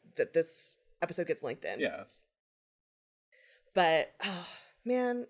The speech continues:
Speaker 1: yeah, just Vader, I just feel good when I see him,
Speaker 2: <laughs>
Speaker 1: is the thing with Vader.
Speaker 2: Dig into that a little bit.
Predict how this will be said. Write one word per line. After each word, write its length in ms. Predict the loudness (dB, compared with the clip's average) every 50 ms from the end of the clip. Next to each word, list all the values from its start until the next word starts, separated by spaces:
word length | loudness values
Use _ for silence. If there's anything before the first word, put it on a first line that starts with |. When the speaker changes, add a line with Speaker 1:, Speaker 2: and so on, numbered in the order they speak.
| _ _
Speaker 1:
yeah, 260 | 0 2 2 4 2 2
just 200 | -2 -4 4 6
Vader, 200 | 6 6 8 6 6 6
I 80 | 4
just 260 | 4 2 -2 -4 -6 -10 -12 -12 -12 -14 -18 -18 -4
feel 240 | 2 6 8 8 8
good 360 | 8 4 6 6 6 6 6
when 100 | 2 -4
I 80 | -4 -6
see 180 | -6 -8 -10
him, 240 | -8 -10 -12 -12 -14 -18 _ _ -16 -16 -16 -16 -16 -20 _ _ _ _ -20 -20 -20 -20 -18 -16
Speaker 2:
<laughs> 800 | -12 -12 -12 -12 -10 -12 -12 -14 -14 -20 -20 _ _ _ _ 0
Speaker 1:
is 120 | 0 0
the 80 | 0 0
thing 200 | 0 0 0 0
with 120 | 0 2
Vader. 140 | 2 4 4
Speaker 2:
Dig 120 | 4 4
into 140 | 4 4 4 4
that 180 | 4 2 4
a 100 | 2 2
little 220 | 2 2 2 0 0
bit. 300 | 2 2 2 2 0